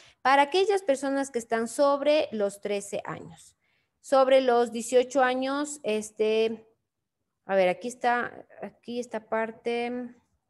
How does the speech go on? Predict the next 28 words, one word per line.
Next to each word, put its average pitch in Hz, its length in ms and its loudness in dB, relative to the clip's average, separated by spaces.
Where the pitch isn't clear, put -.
Veamos, 208 600 0
es 220 180 2
claro, 196 340 4
son 277 200 2
los 320 140 -2
promedios 254 680 0
entre 202 480 0
las 196 220 -4
edades 208 400 0
de 196 80 -2
trece, 262 520 -2
edades 208 520 2
de 208 120 2
dieciocho 294 480 -4
y 269 140 -2
edades 214 360 0
de 214 80 0
dieciséis 202 540 -6
a 208 80 -2
sesenta 165 400 -8
y 156 80 -10
cuatro, - 400 -14
¿sí? 240 300 -10
Básicamente 196 720 -4
esto 190 200 -6
nos 175 180 -6
comenta 170 480 -4
esta, 165 480 -8